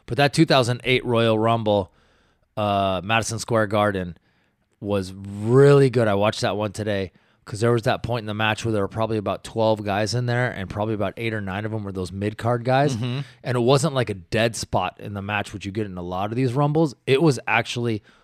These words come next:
Speaker 1: good pace, a lot of good stuff going. People were hitting moves, and it was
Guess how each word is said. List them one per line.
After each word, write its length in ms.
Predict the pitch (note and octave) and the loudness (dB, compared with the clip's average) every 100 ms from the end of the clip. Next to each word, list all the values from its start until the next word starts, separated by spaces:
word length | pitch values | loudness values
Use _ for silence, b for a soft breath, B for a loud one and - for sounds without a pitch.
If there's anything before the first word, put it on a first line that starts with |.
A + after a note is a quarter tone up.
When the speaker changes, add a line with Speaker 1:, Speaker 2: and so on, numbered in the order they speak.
| b - | b -2
Speaker 1:
good 240 | B2 C3+ | 0 0
pace, 340 | - A#2 A2 - | 0 0 0 -4
a 60 | |
lot 260 | F#2 F#2+ A#2+ | -2 0 2
of 60 | B2+ | 2
good 160 | C#3 | 0
stuff 260 | - C3 - | 0 -2 -2
going. 240 | A2 G#2 F#2 | -6 -6 -4
People 260 | A#2 C3+ | -2 2
were 100 | C#3+ | 4
hitting 340 | A2+ B2+ C3+ B2+ | 4 2 2 0
moves, 440 | A2+ A2 A2 G2 B B B - | 0 0 0 -4 B B B -12
and 120 | A2+ | -6
it 40 | |
was 120 | A2+ | -4